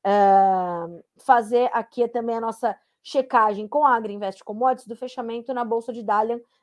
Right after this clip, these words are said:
mercado futuro lá na China, já negócios naturalmente encerrados. Então, fechamos em alta pro farelo, em boa alta pro óleo de soja e queda para o milho, tá? Ah, ainda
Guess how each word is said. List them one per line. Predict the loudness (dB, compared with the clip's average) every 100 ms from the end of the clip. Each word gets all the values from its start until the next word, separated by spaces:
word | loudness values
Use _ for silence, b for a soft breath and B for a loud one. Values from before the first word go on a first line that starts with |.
| -10
mercado | 0 0 0
futuro | -10 -2
lá | 0
na | 0 -4
China, | -6 -4 -4
já | -2 -2
negócios | 0 -2 -2 -6 -12
naturalmente | -10 -6 -6 -6 -10
encerrados. | -14 -4 0 2 0 -4 _ _ _ 6
Então, | 6 6
fechamos | 2 -4 -6 -6
em | -2
alta | 0 -2 -4
pro | -8
farelo, | -2 0 4 2 2
em | -2
boa | 4 6 8
alta | 6 2 -6
pro | -8 -8 0
óleo | 6 6 4
de | -10
soja | -4 -2 -2 -4 -10 _ _
e | -12
queda | -2 2 2 2
para | -2 2 2 2 -2
o | -2
milho, | -2 -4 -6 -8 -12 -14 _
tá? | -6 -2 -2 _ b b b
Ah, | 2 4 4 4 4 2
ainda | 0 -2 -6 -4 -4